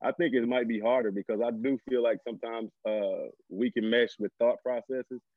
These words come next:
and it's just not the case. It's a generational gap. And some of the things I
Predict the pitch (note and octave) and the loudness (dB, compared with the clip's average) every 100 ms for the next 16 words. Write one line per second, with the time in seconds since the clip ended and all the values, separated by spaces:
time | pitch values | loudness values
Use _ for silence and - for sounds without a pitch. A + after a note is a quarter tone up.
0 | _ _ _ G#2+ A2 F#2+ A#2 G#2+ G#2+ - | _ _ _ -8 -8 -4 -4 -4 -10 -10
1 | - A#2 G2+ - _ _ _ A#2+ A2+ G2+ | -6 -4 -4 -10 _ _ _ -8 -6 -2
2 | B2 B2+ A#2 A#2+ A#2 A2+ G2+ A2+ B2 A2 | 0 2 4 2 0 -6 -2 2 2 0
3 | - _ _ A2+ G#2 C3 C3+ B2+ C3 C3 | -8 _ _ -8 -4 -2 -2 -2 -2 -2
4 | A#2+ - - | -2 -6 -6